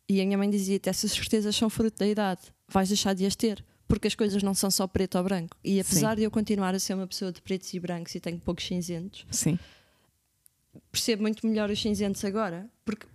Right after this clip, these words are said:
Speaker 1: ah, tu quando és mais imaturo tens uma série de certezas que só vêm,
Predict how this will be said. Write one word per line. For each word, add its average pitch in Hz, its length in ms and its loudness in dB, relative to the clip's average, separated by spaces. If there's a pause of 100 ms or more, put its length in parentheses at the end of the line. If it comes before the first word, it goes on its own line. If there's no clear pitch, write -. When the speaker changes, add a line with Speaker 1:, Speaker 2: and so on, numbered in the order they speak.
(180)
Speaker 1:
ah, - 100 -2 (180)
tu 240 160 -2
quando 240 360 0
és 208 220 2
mais 202 280 2
imaturo 196 480 2
tens 202 200 2
uma 208 160 2
série 190 300 2
de - 60 -6
certezas 202 500 0
que - 120 -8
só 233 180 -2
vêm, 226 500 -2